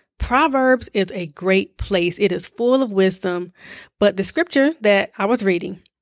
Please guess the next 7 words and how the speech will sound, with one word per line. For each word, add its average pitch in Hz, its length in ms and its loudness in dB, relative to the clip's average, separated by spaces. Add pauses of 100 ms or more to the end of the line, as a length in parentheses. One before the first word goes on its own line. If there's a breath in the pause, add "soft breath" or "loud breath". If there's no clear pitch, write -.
it 202 140 0
says 202 280 2
this, - 360 -6 (380)
A 208 100 2
little 202 340 4
extra 262 300 0
sleep, 190 480 -4